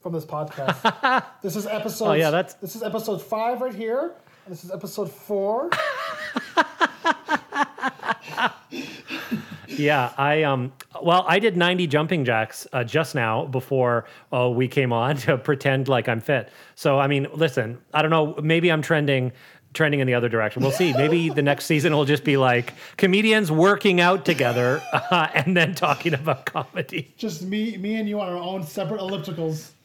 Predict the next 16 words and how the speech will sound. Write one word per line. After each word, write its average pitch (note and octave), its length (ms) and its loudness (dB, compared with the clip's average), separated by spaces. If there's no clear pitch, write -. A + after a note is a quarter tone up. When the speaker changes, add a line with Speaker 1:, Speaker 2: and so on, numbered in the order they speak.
Speaker 1:
just - 320 -8
sweating G#3 260 -6
off F#3+ 160 -6
the E3+ 80 -12
pounds E3 260 -6
we E3 80 -6
made E3 260 -6
in E3 100 -12
the D3+ 40 -12
first D#3 180 -8
season. C#3 260 -8
It, B3 120 -2
it B3+ 140 -4
would C#4 160 -2
be E4 220 -2
a A#3 480 -6